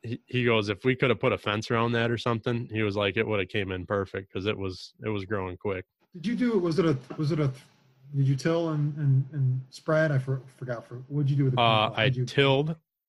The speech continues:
Speaker 1: twice because we didn't spray for weeds or nothing.
Speaker 2: Okay, yep.
Speaker 1: So I tilled twice, two different directions, and then I just took the corn seed up there and broadcasted it, and then I took a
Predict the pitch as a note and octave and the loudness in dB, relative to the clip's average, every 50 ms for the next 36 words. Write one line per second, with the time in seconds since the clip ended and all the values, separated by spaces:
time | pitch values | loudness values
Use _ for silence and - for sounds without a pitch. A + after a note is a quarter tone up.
0 | _ _ _ _ _ _ - - - C3+ B2 A2+ G#2 G#2 - - - _ A#2+ G2+ | _ _ _ _ _ _ -16 -2 2 4 4 6 4 2 0 -6 -8 _ -6 -2
1 | - - A2 G#2 F#2 G#2+ A2 G#2 A2+ A2 A2+ C3+ - - - A#2+ A2 G2+ F#2+ F#2+ | 0 0 0 0 0 0 0 0 0 0 -2 -4 -8 -6 -2 0 2 2 2 0
2 | G2 - - A2 G2 F#2+ G#2 G#2 G2+ F#2+ F#2+ G2 F2+ F2+ F2 F2+ - G#2 F#2 F#2 | -2 -2 -4 -4 -2 0 0 0 -2 -2 -4 -6 -6 -6 -8 -8 -8 -8 -8 -8
3 | F#2+ - _ _ _ _ _ _ - C3+ C3 D3 C3 B2 - - - - C#3 C3 | -12 -14 _ _ _ _ _ _ -6 -2 0 0 0 0 -2 -6 -12 -8 -6 -6
4 | C3 C3 - - B2 A2+ G#2+ G2 F#2+ - - C#3+ C3 C3 A#2+ A2 - - B2 A#2 | -6 -6 -4 0 2 2 2 2 -2 0 2 4 4 4 2 0 0 2 4 4
5 | A2 A2 - - - B2 A2+ A2+ G#2 - A2 G2 F#2+ G2 G2+ G2+ G2 G2 - - | 4 2 0 0 -2 -2 0 0 -2 -2 -4 -4 -2 -2 0 0 -2 -4 -6 -8
6 | G2+ F#2+ G2 F#2+ - - _ _ _ _ _ _ _ _ _ - G#2+ G2+ G#2 G#2 | -8 -6 -6 -8 -10 -14 _ _ _ _ _ _ _ _ _ -6 -2 0 2 2
7 | G2+ G2 G2 F#2+ G2+ F#2+ - - A#2+ G#2+ - A2+ G2+ - A2 G#2 G#2 G#2+ G#2 - | 4 2 2 2 0 -2 0 0 0 0 0 -4 -4 0 0 2 2 0 0 -2
8 | A2 G2+ F#2 F2+ - - G2 F#2 F#2 F#2 F#2+ F#2+ F#2+ G2+ G2 - G#2+ G2 F#2 F#2+ | -2 -2 -2 -4 -4 -4 -4 -4 -4 -4 -2 -2 -2 -2 -2 -2 -4 -6 -6 -8
9 | - - G2 F#2+ G2 - - _ _ _ _ A2+ G#2 G2 F#2+ G2 G2+ G2+ F#2+ F#2+ | -10 -8 -6 -6 -6 -6 -8 _ _ _ _ -4 -4 -2 -2 -2 -2 -2 -2 -4
10 | F#2 - A#2 G#2+ - G#2+ G2 F#2+ F#2 F#2 F#2 F#2 F#2 - | -2 -2 -4 -2 0 -2 0 0 0 0 -2 -2 -4 -6